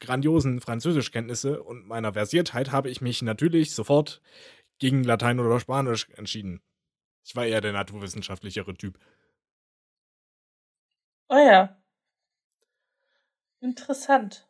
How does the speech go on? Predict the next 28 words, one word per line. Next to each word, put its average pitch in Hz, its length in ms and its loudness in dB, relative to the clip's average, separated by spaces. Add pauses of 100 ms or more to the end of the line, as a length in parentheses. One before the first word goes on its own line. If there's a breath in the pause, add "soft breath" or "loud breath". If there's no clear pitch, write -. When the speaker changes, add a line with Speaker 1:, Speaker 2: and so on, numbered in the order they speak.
Speaker 1:
Ja. 240 240 -2 (180)
Speaker 2:
<laughs> - 140 -14
Speaker 1:
Und 269 1200 2
dann 151 160 4
habe 151 120 6
ich's 147 80 0
in 170 60 4
Speaker 2:
Ja. 247 140 12
Speaker 1:
der 269 80 10
Oberstufe 214 320 6
so 165 120 6
schnell 160 160 6
es 151 100 6
ging 160 140 0
abgewählt. 110 540 4 (380 loud breath)
<laughs> - 360 -20
Französisch 123 500 -2
meine 104 140 -8
ich 101 60 -8
Speaker 2:
Ich 214 100 -2
Speaker 1:
jetzt. - 20 -6
Speaker 2:
bin, 240 180 6 (420)
ich - 140 -10
bin 247 120 2
super 226 260 4
traurig. 214 760 6
Wir 202 160 10
hätten 208 580 4